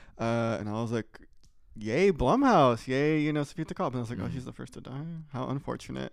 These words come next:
Speaker 2: Yeah, and
Speaker 1: But
Speaker 2: then,
Speaker 1: to
Speaker 2: and then
Speaker 1: be
Speaker 2: her partner dies.
Speaker 1: As well.
Speaker 2: And
Speaker 1: So
Speaker 2: it's like,
Speaker 1: it's
Speaker 2: "Well, womp womp."
Speaker 1: Thank you. Thank you for this representation.
Speaker 2: Uh-huh.
Speaker 1: As if we weren't reminded enough that queer bodies are tagged for death. <laughs>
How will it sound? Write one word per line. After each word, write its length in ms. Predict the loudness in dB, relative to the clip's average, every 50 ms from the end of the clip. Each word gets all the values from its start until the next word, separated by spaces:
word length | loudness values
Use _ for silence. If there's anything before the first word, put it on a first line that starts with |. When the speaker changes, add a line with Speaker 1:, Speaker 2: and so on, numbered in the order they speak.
| -12
Speaker 2:
Yeah, 240 | -8 -6 -4 -4 -4 -4
and 120 | -4 2
Speaker 1:
But 60 | 4 4
Speaker 2:
then, 180 | 4 4 2 -4 -2
Speaker 1:
to 40 | -2
Speaker 2:
and 80 | 0 2
then 80 | 2 2
Speaker 1:
be 40 |
Speaker 2:
her 80 | 2 0
partner 320 | 0 0 -2 -2 -2 -6 -4
dies. 540 | -4 -2 -2 -2 -4 -4 -6 -8 -10 -12 -14 -18 -20 -8 -4
Speaker 1:
As 200 | -4 -2 0 0
well. 360 | 2 4 4 4 2 2 -4 -14 -20 -20 -20 -20 -10 -6
Speaker 2:
And 80 | -2 -2
Speaker 1:
So 80 | 0 0
Speaker 2:
it's 80 | 0 0
like, 100 | 0 0
Speaker 1:
it's 60 | 2
Speaker 2:
"Well, 260 | 2 2 2 2 0 -4 -10 -10 -10 -14 -16 -16 -18 -18 -10 -4
womp 220 | -2 -2 -2 -2
womp." 60 | 0
Speaker 1:
Thank 260 | 0 2 2 2 2 2
you. 300 | 2 4 4 2 0 -2 -6 -10 -20 -20 -20 -20 -20 -18 -20 -6 4
Thank 240 | 8 8 8 8 8
you 80 | 6 4
for 200 | 8 10 10 12
this 240 | 12 10 10 10
representation. 720 | 8 8 8 8 6 6 4 4 6 6 6 4 4 4 4
Speaker 2:
Uh-huh. 300 | 4 4 4 2 -2 -6 -8 -10 -14 -10 -6
Speaker 1:
As 160 | -4 0 0
if 100 | 0 2
we 80 | 2 2
weren't 160 | 2 4 4
reminded 400 | 4 4 4 2 0 -2 -2 -2
enough 260 | -2 0 -2 -2 -4 -6
that 80 | -8 -10
queer 240 | -8 -6 -6 -4
bodies 400 | -2 -2 -2 0 0 0 -2 -2
are 340 | -2 -2 -2 -2 -4 -6 -8 _ -16 -18 -18 -18 -20 -20 _ -12
tagged 320 | -4 -2 0 0 0 -2 -4
for 120 | -2 -2 2
death. 580 | 4 4 6 6 4 4 4 6 6 6 6 6
<laughs> 40 | 2